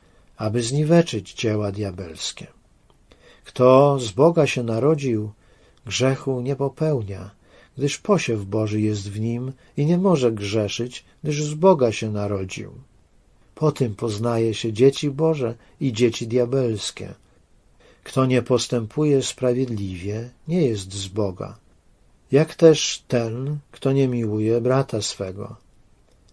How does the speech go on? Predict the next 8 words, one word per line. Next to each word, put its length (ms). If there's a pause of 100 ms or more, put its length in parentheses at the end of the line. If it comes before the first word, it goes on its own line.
(360)
Albowiem 420
to 200
jest 300
zwiastowanie, 920
które 300
słyszeliście 840
od 180
początku, 840